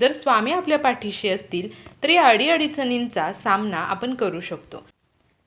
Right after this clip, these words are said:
त्यामुळे स्वामी सेवा, स्वामी मार्ग कधीच सोडू नका. कधी ना कधी स्वामी सेवेचं फळ आपल्याला मिळतच असतं.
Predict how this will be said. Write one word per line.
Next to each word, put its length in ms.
त्यामुळे 520
स्वामी 380
सेवा, 420
स्वामी 360
मार्ग 400
कधीच 500
सोडू 240
नका. 280
कधी 260
ना 140
कधी 380
स्वामी 420
सेवेचं 440
फळ 240
आपल्याला 380
मिळतच 520
असतं. 300